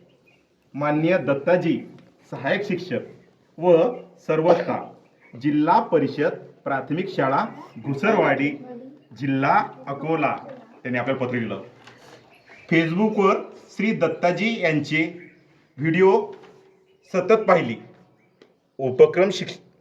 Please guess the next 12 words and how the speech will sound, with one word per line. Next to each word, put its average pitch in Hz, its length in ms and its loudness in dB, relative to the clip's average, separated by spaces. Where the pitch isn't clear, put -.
उपक्रमशील 190 680 2
शिक्षकांचे 156 800 0
मला 165 260 2
नेहमीच 175 440 -2
कौतुक 196 400 0
वाटते, - 640 -2
अभिमान 156 400 2
वाटतो. 170 440 0
त्यामुळेच 143 720 -4
माझी 131 420 -2
काही 175 340 4
पुस्तके 143 760 -4